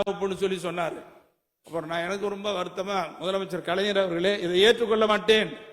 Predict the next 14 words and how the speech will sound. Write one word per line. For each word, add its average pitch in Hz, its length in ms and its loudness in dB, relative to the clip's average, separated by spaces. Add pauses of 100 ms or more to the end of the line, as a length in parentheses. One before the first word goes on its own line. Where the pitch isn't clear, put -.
(380)
இது 208 160 -4
எங்களை 202 340 6
சமரசப்படுத்துவதற்கான 208 1200 6
சமரச 220 540 4
கல்வி 220 240 6
திட்டமே 196 440 4
தவிர 190 380 6 (240)
சமச்சீர் 226 560 6
கல்வி 208 240 4
அல்ல" 202 160 2
என்ன 202 140 -2
பேசுறேன்னு 196 420 -2
ரொம்ப 180 440 -8
கோவப்பட்டார். 170 640 -12